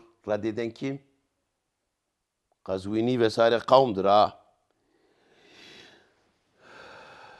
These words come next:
Siz eğer <clears throat> tebiyeyi netakatil halu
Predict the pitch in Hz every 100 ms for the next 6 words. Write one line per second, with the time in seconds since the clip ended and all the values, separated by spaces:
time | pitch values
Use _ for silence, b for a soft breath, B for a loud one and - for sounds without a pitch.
0 | B B - 135 117 - 123 131 131 107
1 | - _ - - 156 160 - - 113 90
2 | - _ _ _ _ _ _ _ _ _
3 | _ _ _ _ _ _ _ _ _ _
4 | _ _ _ _ _ _ _ _ - 110
5 | - 117 117 123 127 101 67 _ _ _
6 | _ - 107 - - 107 120 101 101 110
7 | 110 117 90